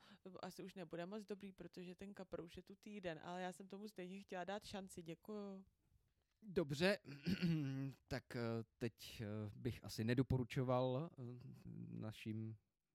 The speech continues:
Speaker 2: posluchačům, kteří teda k nám nemohou, ale nedoporučil bych ani svým kolegům, aby se teďkon odebírali na záchody. Holci, se budete, budete muset vzít krucifix, protože tohle to bude určitě nadlouho. Tak, eh, tedy,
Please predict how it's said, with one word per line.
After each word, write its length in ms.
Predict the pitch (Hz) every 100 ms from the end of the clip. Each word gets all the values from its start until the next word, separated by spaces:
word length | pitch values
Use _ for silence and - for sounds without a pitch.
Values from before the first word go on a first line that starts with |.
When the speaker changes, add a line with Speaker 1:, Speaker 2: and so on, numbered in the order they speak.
| _
Speaker 2:
posluchačům, 920 | 110 - 117 - 110 - 117 113 120 123
kteří 300 | - 92 107
teda 180 | 101 92
k 80 |
nám 180 | 92 76
nemohou, 480 | 82 120 117 117 -
ale 180 | 101 95
nedoporučil 520 | 95 - 82 82 76
bych 160 | 73 -
ani 240 | 87 58
svým 260 | - - -
kolegům, 580 | - 139 165 139 135 135 - - -
aby 220 | 101 92
se 240 | 87 - 71
teďkon 380 | - - - 76
odebírali 720 | 82 78 69 73 73 69 69 - _ _ -
na 320 | 73 69 67
záchody. 560 | - 90 78 - 82 80
Holci, 380 | 90 101 - 85
se 140 | 85
budete, 340 | 80 80 73 76
budete 300 | 95 92 85
muset 200 | 87 85
vzít 220 | 85 82 -
krucifix, 560 | - - - 78 -
protože 400 | - - - 76
tohle 260 | - 117 76
to 80 | 67
bude 140 | - -
určitě 380 | - - -
nadlouho. 600 | 60 67 87 107 98 101 - _ - - _ -
Tak, 200 | 101 - -
eh, 60 | 98 101 95 - -
tedy, 340 | 131 110 82